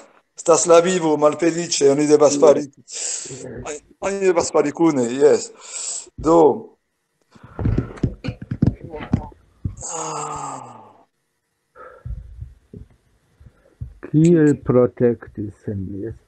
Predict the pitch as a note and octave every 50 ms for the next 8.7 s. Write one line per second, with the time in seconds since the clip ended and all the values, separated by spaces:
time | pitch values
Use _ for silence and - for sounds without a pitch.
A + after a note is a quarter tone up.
0 | _ _ _ _ _ _ _ _ - - - - C3 C3+ - _ - D3+ D3 C3+
1 | C3+ A3 A3 C4 A#3 A3 A3 A#3+ B3 G#3 F3+ - G#3 G#3+ B3 C4 - _ - A3+
2 | A3+ - - G#3+ F#3+ F#3 F#3 F3+ D3+ D#3+ G3 G#3 G3+ - _ _ _ G#3 F#3 F3
3 | E3+ E3+ F3+ G#3+ A3 G3+ F#3+ G#3 A3+ A3+ A3+ A3+ A3 G#3 _ _ _ _ _ -
4 | E3 F#3 G3+ F#3 _ - G3+ G#3 A3 A3+ A3+ F#3+ _ - _ _ _ _ _ _
5 | _ _ _ _ _ _ _ _ _ _ _ _ - - - _ _ - C#3 D#3
6 | F3 F3+ F3+ E3+ E3+ F3+ F#3 F3+ F#3+ F#3 F#3 F#3 F#3+ F#3+ F3+ F3 E3+ F3 D#3+ -
7 | - F3+ E3+ - F3+ F3 E3+ F3 F3 F3+ F3+ F3+ F#3 F3+ E3 - - F#3+ D#3+ -
8 | D3+ E3 E3 - - F#3 F3 F3+ F3 D#3+ - D#3+ C#3+